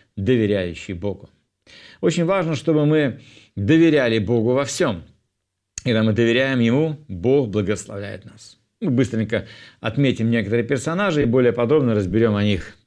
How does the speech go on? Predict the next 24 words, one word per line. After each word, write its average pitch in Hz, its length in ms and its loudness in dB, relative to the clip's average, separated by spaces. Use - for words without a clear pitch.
попозже. 95 500 -6
Ной 101 460 -2
доверил 160 420 2
себя 117 320 0
Богу 101 460 0
во 98 140 -6
всем. 85 320 -10
Вы 107 60 -2
помните, 98 460 -4
да? 131 260 -4
Как 113 200 -6
он 135 240 2
вышел, 143 580 0
э, 104 640 -2
пред 120 260 2
Господом 123 720 0
и 131 520 2
говорит: 120 220 2
«Господи, 143 300 0
а 139 220 -4
ты 170 120 2
мне 160 200 0
что-то 151 320 -4
такое 151 440 0